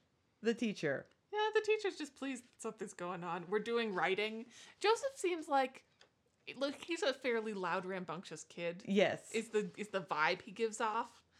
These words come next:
Speaker 2: I feel like maybe having Joseph show up and be like, "I'm going to write a story, look at me go," is a very exciting thing for this teacher's life.
Speaker 1: Way, way to spoil the next page there, Annika.
Speaker 2: Oh, sorry.
Speaker 1: Also,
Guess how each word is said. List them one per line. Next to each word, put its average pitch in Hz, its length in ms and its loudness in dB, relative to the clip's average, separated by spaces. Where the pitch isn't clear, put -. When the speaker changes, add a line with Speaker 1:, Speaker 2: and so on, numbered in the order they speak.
Speaker 2:
I 214 60 0
feel 269 200 -2
like 233 220 6
maybe 208 340 2
having 202 380 -2
Joseph 180 400 -2
show 175 240 0
up 175 200 0
and 196 120 -4
be 185 100 -2
like, 160 260 0
"I'm 247 300 8
going 226 220 6
to 240 100 0
write 226 500 4
a 381 120 -2
story, 202 720 -2
look 196 280 -4
at 190 140 -10
me 220 120 -2
go," 185 420 2
is 185 140 -6
a 185 80 -2
very 175 220 -2
exciting 160 400 -2
thing - 260 -10
for - 100 -14
this - 200 -12
teacher's - 320 -14
life. - 280 -8
Speaker 1:
Way, 170 260 2
way 156 180 0
to 147 80 0
spoil 156 420 -2
the 147 120 -4
next 151 220 -8
page 160 300 -4
there, 135 160 -4
Annika. 151 460 0
Speaker 2:
Oh, 170 40 -4
sorry. 151 400 -8
Speaker 1:
Also, 262 420 4